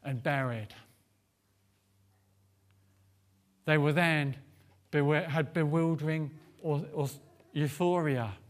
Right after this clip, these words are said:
of his subsequent resurrection. And his mu-, numerous appearances to them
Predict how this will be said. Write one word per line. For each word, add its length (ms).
of 140
his 160
subsequent 720
resurrection. 1000
And 160
his 180
mu-, 320
numerous 640
appearances 1300
to 260
them 220